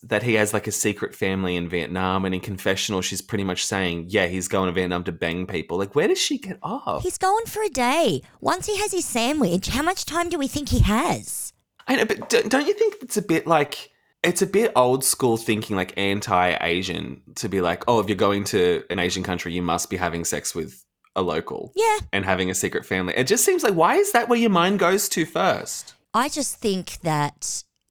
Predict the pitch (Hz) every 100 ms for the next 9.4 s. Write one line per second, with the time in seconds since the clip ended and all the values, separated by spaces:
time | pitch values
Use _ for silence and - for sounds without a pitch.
0 | _ - 156 147 - 143 135 139 135 -
1 | - - - 170 - 160 135 139 156 180
2 | 117 131 233 240 226 _ _ _ - -
3 | 202 202 190 - - - 214 254 - 208
4 | 160 - - 135 175 - - - - _
5 | _ - - - 294 262 247 359 - 330
6 | - 220 214 - 202 208 302 381 - 403
7 | 392 349 254 247 233 - - 220 - -
8 | - 277 247 240 - - 214 311 - -
9 | 427 480 480